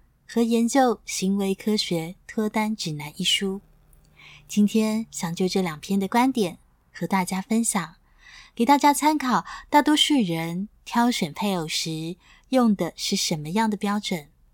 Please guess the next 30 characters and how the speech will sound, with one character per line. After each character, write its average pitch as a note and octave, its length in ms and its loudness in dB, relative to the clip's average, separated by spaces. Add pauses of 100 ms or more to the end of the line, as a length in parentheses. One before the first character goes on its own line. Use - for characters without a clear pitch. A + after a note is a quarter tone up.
(760)
洛 G#3+ 120 2
杉 G#3 300 2
矶 G3+ 420 0
加 C4+ 220 2
大 C4 320 0
塔 - 240 -6
克 F#3+ 140 -2
博 E3 200 -8
士 F3+ 360 -2 (260)
从 - 220 -2
一 G#3+ 80 -2
般 A3 200 2
人 F#3 240 0
挑 G3 160 -2
出 G3 300 -2
三 A#3+ 320 0
千 A#3 220 0
四 A3+ 160 -2
百 F3+ 120 0
零 D#3+ 160 -6
七 F#3 280 0
人 E3+ 340 -4 (160)
进 G3 240 2
行 E3+ 320 -4
大 F#3+ 160 2
规 F3+ 160 0
模 E3+ 140 -2
的 E3 100 -2
研 D#3+ 240 -6
究， F#3+ 300 2